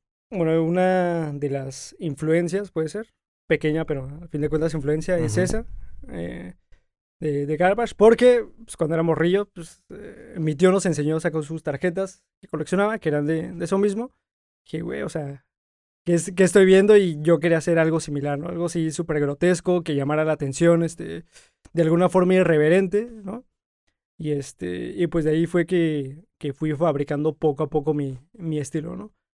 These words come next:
Speaker 1: Que de alguna forma, pues, cambió al-, bueno, es diferente a ese, a eso, pero, pues, va encaminado prácticamente a lo mismo, ¿no? El,
Speaker 2: No, y agarraste
Speaker 1: el
Speaker 2: te-, este tipo de detalles, ¿no?
Speaker 1: Ajá.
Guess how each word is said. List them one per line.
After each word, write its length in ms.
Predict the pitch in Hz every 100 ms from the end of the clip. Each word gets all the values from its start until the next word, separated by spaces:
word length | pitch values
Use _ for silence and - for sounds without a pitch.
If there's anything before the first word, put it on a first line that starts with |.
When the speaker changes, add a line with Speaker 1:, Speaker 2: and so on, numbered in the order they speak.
| _ -
Speaker 1:
Que 60 | 185
de 40 |
alguna 200 | 190 226
forma, 220 | 240 247 226
pues, 360 | 180 139 - _ _ _
cambió 280 | - 160 165
al-, 140 | 175 196
bueno, 340 | 165 139 135
es 140 | 147
diferente 420 | 143 165 147 151 170
a 40 |
ese, 240 | 190 220 -
a 120 | 180
eso, 220 | 185 233 226
pero, 360 | 175 147 135 _ _ _ _ _ _ _ _ _
pues, 160 | 180 151
va 80 | 160
encaminado 520 | 151 160 151 156 160
prácticamente 420 | 170 156 147 147
a 40 | 147
lo 60 |
mismo, 340 | 131 139 135 127
¿no? 180 | 185 226 -
El, 360 | 196 185 170
Speaker 2:
No, 100 | 165
y 100 | 180 147
agarraste 420 | 127 135 139 175
Speaker 1:
el 240 | - -
Speaker 2:
te-, 140 | 147 -
este 220 | 135 -
tipo 340 | 127 143 - 147
de 120 | 113
detalles, 540 | 107 - 123 113 98
¿no? 160 | 143 151
Speaker 1:
Ajá. 240 | 170 151